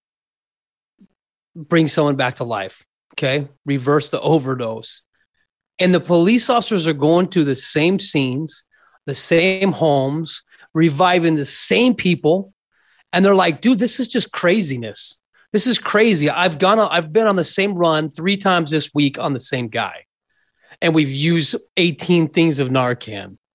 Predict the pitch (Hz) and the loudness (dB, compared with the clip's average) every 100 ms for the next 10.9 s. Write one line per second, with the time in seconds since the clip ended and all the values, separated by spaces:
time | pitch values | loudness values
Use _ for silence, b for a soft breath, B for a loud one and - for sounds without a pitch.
0 | _ b b b b _ 196 180 147 - | _ b b b b _ 0 0 -2 -6
1 | _ _ _ _ 190 170 185 269 190 180 | _ _ _ _ 2 4 4 4 4 4
2 | 165 - 143 - 196 208 - - - - | 4 2 -2 0 2 2 -2 -8 -12 -4
3 | 175 190 - 196 180 165 170 156 139 135 | -2 0 2 4 4 4 4 2 0 0
4 | 139 208 151 135 175 - 160 208 - B | 2 4 2 0 -6 -4 0 0 -2 B
5 | B - 202 196 247 269 196 165 180 185 | B -2 0 2 2 2 2 2 2 2
6 | 151 196 247 - - 156 165 151 151 240 | 4 2 2 -2 -2 0 2 0 0 0
7 | 254 165 - 226 165 196 147 240 151 139 | 2 0 0 -2 -2 0 2 2 2 0
8 | 135 143 131 - _ _ _ - 269 147 | 0 -2 -2 -14 _ _ _ 0 2 2
9 | 143 180 220 226 196 147 180 220 127 110 | 2 2 2 2 2 4 4 4 0 -2
10 | 120 214 277 - 147 123 117 98 | 2 2 2 -2 -4 -2 -6 -8